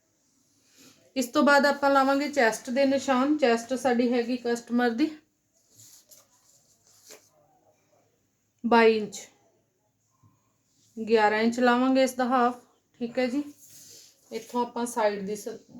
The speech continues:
ਸਿਲਾਈ ਦੇ ਨਿਸ਼ਾਨ ਲਾਵਾਂਗੇ। ਸਾਈਡ ਹੈਗੀ ਪੰਦਰਾਂ ਇੰਚ, ਠੀਕ ਹੈ। ਇੱਧਰ ਆਪਣੀ ਹਿੱਪ ਆ ਜਾਏਗੀ ਜੀ, ਹਿੱਪ ਹੈਗੀ ਤੇਈ ਇੰਚ।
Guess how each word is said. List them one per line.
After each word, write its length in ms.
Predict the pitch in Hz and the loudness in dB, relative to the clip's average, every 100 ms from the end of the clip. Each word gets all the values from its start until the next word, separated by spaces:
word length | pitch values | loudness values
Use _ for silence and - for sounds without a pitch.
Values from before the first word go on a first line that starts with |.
| - 254 - _ | -20 -20 -20 _
ਸਿਲਾਈ 420 | - 226 208 202 | -12 -4 -2 -2
ਦੇ 120 | 196 214 | -4 -8
ਨਿਸ਼ਾਨ 440 | 214 214 208 208 | -8 -6 -4 -2
ਲਾਵਾਂਗੇ। 440 | 208 214 240 269 294 | -4 -2 0 -2 -4
ਸਾਈਡ 420 | - 214 202 196 | -6 -4 -4 -4
ਹੈਗੀ 240 | 202 208 220 | -6 -8 -10
ਪੰਦਰਾਂ 400 | 220 214 214 226 | -12 -8 -4 -4
ਇੰਚ, 220 | 233 247 - - _ 370 392 381 381 370 349 - _ _ _ _ - | -4 -6 -10 -20 _ -20 -20 _ _ -20 -20 -20 _ _ _ _ -18
ਠੀਕ 240 | 240 233 | -16 -8
ਹੈ। 120 | 277 269 - - _ _ _ _ _ _ _ _ _ _ _ _ _ | -8 -8 -12 -20 _ _ _ _ _ _ _ _ _ _ _ _ _
ਇੱਧਰ 300 | - 208 233 | -16 -14 -10
ਆਪਣੀ 300 | 240 240 226 | -10 -8 -10
ਹਿੱਪ 260 | 226 220 - | -8 -8 -6
ਆ 120 | 202 | -6
ਜਾਏਗੀ 320 | 196 220 226 | -4 -4 -4
ਜੀ, 220 | 240 247 240 | -8 -8 -6
ਹਿੱਪ 200 | 214 - | -8 -8
ਹੈਗੀ 300 | 220 226 254 - | -8 -6 -6 -4
ਤੇਈ 260 | 214 202 | -4 -4
ਇੰਚ। 240 | 180 170 | -6 -10